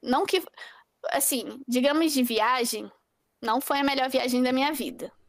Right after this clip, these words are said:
Mas de experiência, foi a melhor experiência que eu tive na minha vida.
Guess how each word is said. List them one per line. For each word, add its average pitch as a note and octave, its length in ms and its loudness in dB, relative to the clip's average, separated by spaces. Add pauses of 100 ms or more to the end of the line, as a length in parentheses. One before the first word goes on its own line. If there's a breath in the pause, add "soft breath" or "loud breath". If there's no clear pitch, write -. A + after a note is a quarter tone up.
(640 soft breath)
Mas A#3 260 2
de D4+ 60 0
experiência, B3 840 4
foi A3+ 200 0
a A#3 40 0
melhor A#3 260 0
experiência C4+ 540 0
que C#4+ 80 -2
eu C4+ 40 -2
tive C4 240 -2
na C4 100 2
minha C#4+ 200 -2
vida. G#3 380 -4